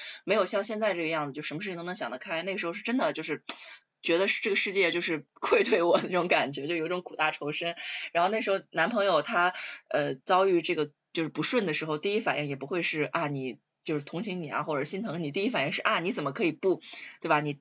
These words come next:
你，你明明答应了要来见我，你怎么可以不见我？或者说你明明作为我男朋友，你有义务要陪我，你怎么可以不陪我？当时就，所以说这样的话也会导致他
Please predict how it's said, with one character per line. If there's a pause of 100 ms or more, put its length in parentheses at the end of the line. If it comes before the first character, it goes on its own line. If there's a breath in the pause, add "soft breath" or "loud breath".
你，
你
明
明
答
应
了
要
来
见
我，
你
怎
么
可
以
不
见
我？
或
者
说
你
明
明
作
为
我
男
朋
友，
你
有
义
务
要
陪
我，
你
怎
么
可
以
不
陪
我？ (380 loud breath)
当
时
就， (100)
所
以
说
这
样
的
话
也
会
导
致
他